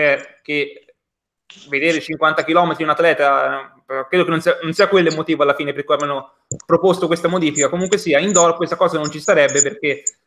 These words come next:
alla fine più di cinque, dieci chi-, dieci chilometri credo che sia piuttosto una,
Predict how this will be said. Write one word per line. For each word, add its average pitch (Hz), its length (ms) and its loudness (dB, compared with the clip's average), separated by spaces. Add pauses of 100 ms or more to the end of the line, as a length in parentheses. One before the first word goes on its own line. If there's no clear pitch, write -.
alla 170 240 4
fine 147 260 -4
più 143 140 -6
di 135 100 -12
cinque, 156 320 -4
dieci 147 240 -4
chi-, 156 220 -8
dieci 160 300 -6
chilometri 170 320 2
credo 156 160 0
che 147 80 -2
sia 143 200 -4
piuttosto 139 800 -2 (560)
una, 147 260 -2